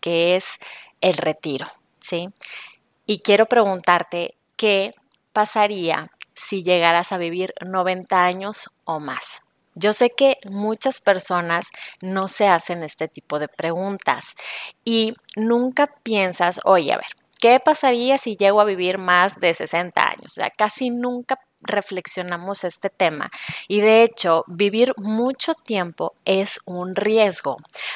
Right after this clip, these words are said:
Pero ¿sabes por qué es un riesgo? Porque no estamos preparados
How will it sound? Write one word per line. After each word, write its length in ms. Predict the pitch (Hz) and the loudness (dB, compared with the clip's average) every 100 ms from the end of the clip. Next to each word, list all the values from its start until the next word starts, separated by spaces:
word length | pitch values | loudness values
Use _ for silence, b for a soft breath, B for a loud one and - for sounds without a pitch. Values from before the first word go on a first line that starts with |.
| B | B
Pero 220 | 226 220 | 2 2
¿sabes 280 | 226 254 277 | 0 -2 -4
por 180 | 247 240 | -8 -8
qué 100 | 196 | -8
es 80 | 214 | -6
un 160 | 208 | -8
riesgo? 480 | 202 190 175 165 160 - | -6 -4 -2 -4 -8 -6
Porque 380 | 208 208 - 208 | -4 -4 -4 -6
no 400 | 208 208 220 - | -4 -2 -2 -2
estamos 680 | - 220 - 185 170 175 - | -6 -4 -2 -2 -2 -4 -8
preparados 960 | - 170 160 160 156 160 151 156 202 | -2 -2 0 0 4 4 2 -2 -4